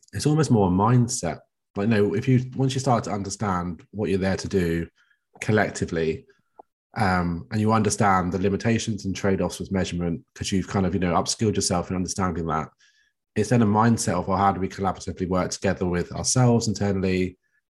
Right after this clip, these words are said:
or with our partners? And I think that's, you know, to be honest, probably why management consultants are still, <laughs> still exist.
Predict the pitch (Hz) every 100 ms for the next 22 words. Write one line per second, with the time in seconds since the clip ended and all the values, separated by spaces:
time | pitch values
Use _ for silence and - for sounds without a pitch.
0 | _ 110 101 95 98 92 - 101 98 95
1 | 92 95 - _ _ _ _ _ - 101
2 | 98 92 90 - 98 95 - 131 117 -
3 | - 98 - - - - _ _ _ _
4 | - 90 82 101 92 85 - 113 98 90
5 | 98 95 92 107 92 101 101 95 101 -
6 | 104 92 - 131 127 - - 139 120 143
7 | 131 -